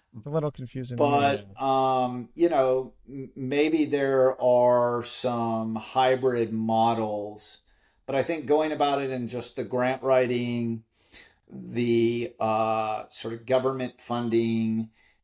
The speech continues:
Speaker 2: and, uh, sort of nonprofit funding,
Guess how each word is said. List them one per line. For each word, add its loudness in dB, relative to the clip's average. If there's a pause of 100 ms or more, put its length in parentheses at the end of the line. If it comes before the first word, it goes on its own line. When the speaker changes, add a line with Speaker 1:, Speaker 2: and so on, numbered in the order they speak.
(140)
Speaker 2:
and, 0 (100)
uh, 0
sort -4
of -2
nonprofit 0
funding, -4